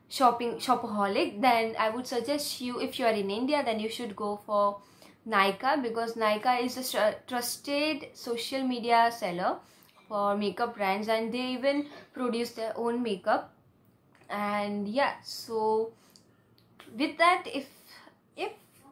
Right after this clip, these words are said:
uh, there are less chances, but even on Myntra you will find original makeup products,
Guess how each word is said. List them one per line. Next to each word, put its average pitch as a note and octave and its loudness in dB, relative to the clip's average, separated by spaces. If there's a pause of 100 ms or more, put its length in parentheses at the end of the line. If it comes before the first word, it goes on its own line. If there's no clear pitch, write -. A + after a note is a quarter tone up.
(580)
uh, B3+ 0
there E4+ 10
are G#4 4
less D#4 0
chances, G3+ -4
but C4+ -2 (380)
even E4 2
on D4 6 (260)
Myntra C4 4
you C#4+ 2
will C#4+ 2
find A#3+ 2
original B3 0
makeup G#3+ 0
products, G3 2